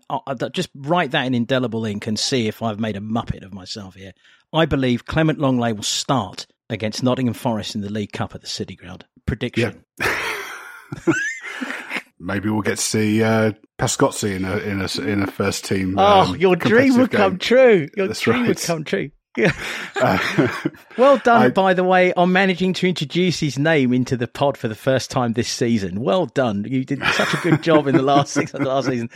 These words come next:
Speaker 1: This is excellent. He's off the board with Patskotsky, which I've, I'm sure I've mispronounced, but you didn't. So
Speaker 2: Um,
Speaker 1: excellent.
Speaker 2: no, I think you're right. I think probably both teams. I mean, Forest, Forest's priority is gonna be staying in the Premier League, um,
Speaker 1: Yeah.
Speaker 2: same as ours. It's gonna be qualifying for the Champions League,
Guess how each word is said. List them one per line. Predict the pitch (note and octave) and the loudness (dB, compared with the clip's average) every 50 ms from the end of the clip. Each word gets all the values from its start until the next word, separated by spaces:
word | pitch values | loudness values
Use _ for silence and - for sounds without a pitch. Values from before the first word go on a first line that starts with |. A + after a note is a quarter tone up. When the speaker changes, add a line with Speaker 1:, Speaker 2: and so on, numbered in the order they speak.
| - - - _ | -18 -20 -14 _
Speaker 1:
This | - E3+ D3 - | -4 -4 -2 0
is | D#3+ C3 | 0 2
excellent. | C#3+ C#3 - - - C3+ A2 G#2+ G#2+ - - | 2 0 0 -4 -6 -6 -4 -4 -6 -4 -2
He's | D3 C#3+ C#3+ F3+ | -2 0 2 2
off | A3 A3 - | 2 2 2
the | - G3+ | 0 -2
board | - - F#3+ F#3 F#3 F#3 E3 | 0 4 4 4 4 4 2
with | D#3+ - | 0 -4
Patskotsky, | - - D#3 C#3+ - - - D3 C3+ - - - A2 G#2+ | -2 -2 -4 -4 -2 -4 -4 -4 -4 -4 -4 -6 -4 -4
which | G#2+ - | -4 -4
I've, | C3 A#2+ A#2+ A#2+ - | -4 -4 -4 -6 -8
I'm | - B2+ C3+ | -8 -8 -8
sure | - - F#3 E3 | -2 0 2 2
I've | C#3+ D#3+ C#3 G#2+ | 4 2 2 0
mispronounced, | G#2 - - - A2+ G2+ G#2 A2+ A2+ - - | -4 -8 -10 -12 -12 -10 -12 -12 -14 -12 -14
but | A2+ G2+ F#2+ | -14 -14 -12
you | A2+ C3 C#3+ - | -10 -8 -8 -8
didn't. | F#2 - G#2+ A#2 B2+ - | -8 -8 -8 -10 -10 -12
So | - - C#2+ A2 - - - - - - - - - - - - | -16 -18 -18 -18 -20 -18 -18 -16 -16 -16 -16 -16 -18 -18 -6 -2
Speaker 2:
Um, | B2 A#2+ A#2 | 2 4 4
Speaker 1:
excellent. | A#2 A2 A2 G#2+ G#2 G#2 G2+ - _ - E3 - - _ _ _ | 4 4 2 2 0 -2 -6 -8 _ -14 -14 -14 -14 _ _ _
Speaker 2:
no, | A#2+ B2 A2+ - - | -4 -2 0 2 2
I | G2+ | 0
think | - A#2 F#2+ | -2 -4 -4
you're | E2+ F2+ | -4 -6
right. | F2 E2+ E2+ D#2 | -6 -6 -6 -6
I | D2+ | -6
think | - G2 E2 | -6 -8 -8
probably | - F#2 F2 F2 | -8 -8 -8 -8
both | - F2+ F2+ F2 - - - | -6 -8 -8 -8 -10 -12 -14
teams. | - - G2+ E2+ E2 E2 E2 - | -10 -8 -6 -6 -6 -8 -8 -8
I | - | -8
mean, | G#2+ G2+ F#2+ - | -6 -8 -8 -10
Forest, | - - A#2 G2+ F2+ - - - _ - | -6 -4 -2 -2 -2 -4 -6 -10 _ -6
Forest's | - A#2 G2+ F2+ - - | -4 -2 -2 -2 -4 -6
priority | - - F2+ E2+ E2+ E2 - - | -6 -6 -4 -4 -4 -4 -6 -10
is | - - | -10 -10
gonna | F2 F2 | -8 -8
be | F2 | -8
staying | E2+ - - F2 E2 E2 E2 | -8 -8 -6 -6 -6 -6 -6
in | D#2+ E2 | -8 -8
the | D#2+ | -8
Premier | - - E2+ D#2 D#2 D2+ | -8 -8 -8 -8 -6 -6
League, | D2 D2 D2 - - _ _ _ | -6 -6 -8 -10 -14 _ _ _
um, | - D#2+ D#2+ D#2 D#2 D#2+ D#2 - | -8 -6 -4 -4 -4 -6 -8 -10
Speaker 1:
Yeah. | G2 F2+ - - | -14 -16 -16 -14
Speaker 2:
same | - - - F2+ D#2 D2+ | -10 -6 -6 -6 -6 -6
as | D#2 - | -6 -6
ours. | E2 D#2 D#2 D#2 - | -4 -4 -4 -6 -10
It's | - - | -12 -12
gonna | - E2+ D#2 | -10 -10 -8
be | D2+ D#2 D#2+ D#2 - | -8 -8 -8 -8 -10
qualifying | - - F2 E2+ - - E2+ D2+ | -10 -8 -8 -8 -6 -6 -8 -8
for | - - | -8 -10
the | F#2 E2 | -14 -10
Champions | - E2+ D#2 - - F2 - - | -10 -10 -10 -10 -12 -14 -10 -10
League, | D#2+ D#2 D#2 - _ | -8 -10 -10 -12 _